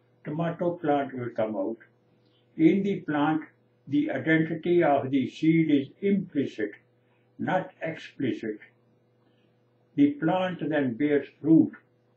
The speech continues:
All the plants, they get their sunshine from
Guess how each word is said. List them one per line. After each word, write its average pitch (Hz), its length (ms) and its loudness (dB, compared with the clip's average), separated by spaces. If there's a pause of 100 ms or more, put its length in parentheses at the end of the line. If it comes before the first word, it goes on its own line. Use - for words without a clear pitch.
(480)
All 196 340 2
the 170 200 4
plants, 143 460 -2
they 139 100 -2
get 147 320 -4
their 143 300 0 (580)
sunshine 151 720 -2
from 127 460 -6